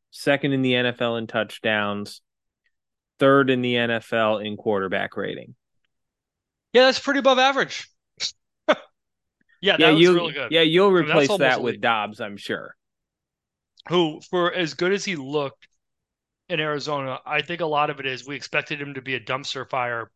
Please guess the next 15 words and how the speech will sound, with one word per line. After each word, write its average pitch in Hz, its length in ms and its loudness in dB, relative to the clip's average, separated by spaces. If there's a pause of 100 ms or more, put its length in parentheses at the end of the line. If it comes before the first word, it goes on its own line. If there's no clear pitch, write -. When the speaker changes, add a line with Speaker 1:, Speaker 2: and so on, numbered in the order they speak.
Speaker 2:
but 135 160 -6
he 143 160 -12
was 123 420 -10 (1120)
just 185 280 -4
out 151 160 0
of 135 60 -12
the 123 80 -10
bottom 127 340 -2
five 107 360 -6
of 110 100 -20
quarterbacks. - 720 -20
Like, 156 140 -12
he's 262 140 -2
competent, 110 500 -4 (320)
but 123 240 -4